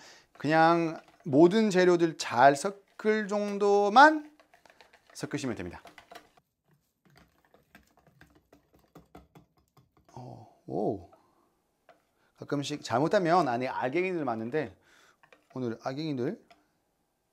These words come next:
잘 없어요. 조금 있어도 괜찮습니다. 절대 문제 되진 않아요. 벨기에에서도 <laughs> 솔직히 조금 악역이 있는 채로 크레페 합니다. 오케이. 끝!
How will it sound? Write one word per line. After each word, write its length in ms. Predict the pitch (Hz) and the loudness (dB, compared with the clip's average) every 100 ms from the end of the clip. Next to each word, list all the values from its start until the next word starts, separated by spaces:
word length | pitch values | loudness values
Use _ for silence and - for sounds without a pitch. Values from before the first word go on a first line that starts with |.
| _ _ | _ _
잘 160 | - 170 | -2 0
없어요. 320 | 113 - 117 - - - | 0 -4 -6 -6 -12 -2
조금 360 | 247 302 233 | 0 0 -2
있어도 300 | 139 - 160 | -4 -6 -8
괜찮습니다. 600 | - 113 160 - 95 87 - | -8 -8 -10 -10 -16 -18 -18
절대 720 | - 113 127 131 131 - 170 156 | -4 0 2 0 -4 -6 -4 -2
문제 240 | 127 113 | -4 -8
되진 240 | 107 110 | -8 -10
않아요. 240 | 95 82 92 - - - - - | -12 -14 -20 -20 -20 -20 -20 -4
벨기에에서도 840 | 117 139 202 156 151 180 185 - | -2 0 0 0 -4 -2 -4 -4
<laughs> 40 | |
솔직히 400 | - 151 - - | -10 -12 -14 -14
조금 280 | - 170 151 | -16 -10 -8
악역이 300 | 101 113 131 | -6 -6 -8
있는 200 | 107 101 | -10 -12
채로 400 | - 113 135 - - _ _ | -12 -10 -10 -14 -20 _ _
크레페 260 | - 151 151 | -12 -10 -10
합니다. 380 | 151 185 101 104 _ _ _ _ _ _ | -12 -12 -14 -18 _ _ _ _ _ _
오케이. 300 | 117 101 - - - _ _ - - - - - - - - - - - _ | -18 -16 -18 -18 -20 _ _ -20 -18 -18 -20 -16 -16 -14 -18 -20 -20 -20 _
끝! 280 | 339 311 | 2 2